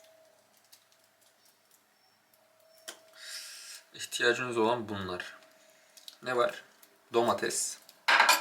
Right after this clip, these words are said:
peynir, em, biber, yeşil ve kırmızı. Kırmızıyı belki koymayız. Neyse.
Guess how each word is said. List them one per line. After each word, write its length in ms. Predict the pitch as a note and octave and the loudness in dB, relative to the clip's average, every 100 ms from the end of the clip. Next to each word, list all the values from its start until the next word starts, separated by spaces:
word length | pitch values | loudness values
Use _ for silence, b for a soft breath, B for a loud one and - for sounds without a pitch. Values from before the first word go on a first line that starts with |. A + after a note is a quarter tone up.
| - - - | -2 -8 0
peynir, 580 | A#2+ G2+ F#2 F#2 - - - - - B B B B B - | 2 4 4 2 0 -10 -18 -20 -20 B B B B B -2
em, 720 | G#2 F#2 F#2 F#2+ F#2 F#2 F#2 - - _ _ _ - _ _ _ _ _ _ - - | 0 0 -2 -10 -12 -12 -14 -20 -20 _ _ _ -20 _ _ _ _ _ _ -20 0
biber, 400 | A2 G#2 - - - _ _ _ - | 4 6 4 0 -16 _ _ _ -10
yeşil 400 | A2+ G2+ A#2+ A#2 | -2 2 2 0
ve 100 | G#2 | -4
kırmızı. 420 | - G#2 F#2 F2+ G#2+ _ - - - - _ - - | -6 -8 -8 -12 -16 _ -20 -20 -20 -20 _ -20 -14
Kırmızıyı 440 | A#2+ A2 A#2+ A#2 | -10 -10 -6 -4
belki 260 | G2+ - - | -4 -6 -10
koymayız. 540 | F#2+ F2+ G2 G2 - - - - - - - - - - - - - - - - - - - | -8 -8 -6 -8 -8 0 4 6 8 8 8 6 6 2 4 6 4 2 0 2 4 2 0
Neyse. 380 | - - - - | -2 2 6 8